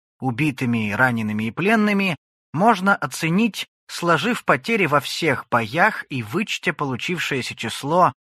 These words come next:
из пятисот двадцати четырёх тысяч. Если сложить потери, понесённые Великой армией в сорока шести сражениях,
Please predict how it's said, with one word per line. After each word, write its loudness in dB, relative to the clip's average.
из -4
пятисот 0
двадцати -4
четырёх -4
тысяч. -6
Если -2
сложить -4
потери, 0
понесённые 0
Великой -4
армией 2
в -10
сорока 0
шести -8
сражениях, -2